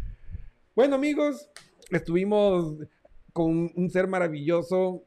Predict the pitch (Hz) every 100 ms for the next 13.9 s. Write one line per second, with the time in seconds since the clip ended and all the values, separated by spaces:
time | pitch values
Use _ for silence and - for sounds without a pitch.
0 | _ - 156 156 151 180 175 165 175 151
1 | 135 147 160 170 175 175 - 143 - -
2 | 190 180 180 180 165 151 175 175 175 170
3 | 160 147 175 175 170 180 180 180 - _
4 | _ - 147 143 156 147 143 131 110 -
5 | _ _ _ _ _ _ _ _ _ _
6 | _ _ _ _ _ - 139 143 143 180
7 | 196 208 - - - _ _ _ _ _
8 | _ _ _ _ _ _ _ _ - 165
9 | 165 170 175 190 175 160 170 139 131 104
10 | 104 _ _ _ _ _ _ _ - _
11 | _ _ _ _ _ _ - 151 185 180
12 | 160 185 190 190 190 190 147 139 165 185
13 | 180 170 135 175 185 196 190 180